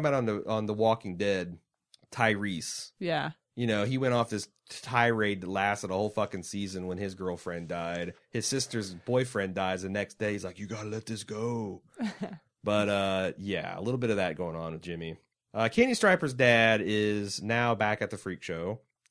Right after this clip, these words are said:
Speaker 1: and he's restrained, uh, nearly naked, just except for his boxers, uh, to a chair. And they're gonna tar and feather him because what he did to his girl was chicken shit, and he's gonna look the part.
Speaker 2: Hmm.
Speaker 1: Tarring, feathering, I don't know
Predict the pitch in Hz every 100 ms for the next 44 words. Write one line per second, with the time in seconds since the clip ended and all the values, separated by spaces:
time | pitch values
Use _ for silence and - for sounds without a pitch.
0 | - 98 117 117 117 110 - 117 110 113
1 | 113 110 - 95 95 95 131 170 147 127
2 | 123 90 87 90 _ _ - 95 117 -
3 | 92 - 110 107 98 87 95 87 - 80
4 | 82 - - _ _ _ 82 87 85 -
5 | 110 110 - 82 85 107 _ _ _ -
6 | - 98 113 113 139 185 - 180 170 127
7 | 135 113 90 90 69 76 - _ _ -
8 | 117 113 117 120 123 127 117 117 101 110
9 | 104 87 - 143 131 123 131 127 98 101
10 | 107 107 98 95 - - 76 57 - _
11 | 370 370 _ _ _ - - _ _ -
12 | 123 190 214 240 170 165 160 143 120 110
13 | 107 107 202 254 185 190 190 165